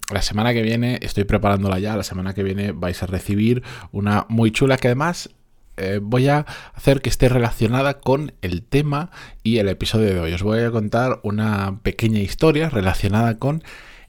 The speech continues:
el dinero, que es de lo que vamos a hablar y que os he introducido al principio de este episodio. Y es que quiero compartir con vosotros, tengo aquí apuntado, podemos hablar muchísimo tiempo sobre este tema, que si queréis, eh, puedo crear más episodios o podemos hacer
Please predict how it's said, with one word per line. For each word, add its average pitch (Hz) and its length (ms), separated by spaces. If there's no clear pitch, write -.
el 95 300
dinero, 95 420
que - 120
es 92 60
de 101 100
lo 98 100
que 92 120
vamos 92 340
a - 20
hablar 101 240
y 98 80
que 90 120
os - 100
he 95 60
introducido 104 760
al 90 140
principio 95 480
de 92 80
este 95 320
episodio. 82 460
Y 139 120
es 165 80
que 185 260
quiero - 180
compartir 147 400
con 139 140
vosotros, 131 320
tengo 160 360
aquí 120 200
apuntado, 120 320
podemos 135 320
hablar 127 180
muchísimo 107 500
tiempo 104 300
sobre 87 300
este 80 240
tema, 92 260
que - 160
si - 100
queréis, 90 460
eh, 80 240
puedo 95 280
crear 90 360
más 90 240
episodios 127 880
o 90 280
podemos 92 380
hacer 98 380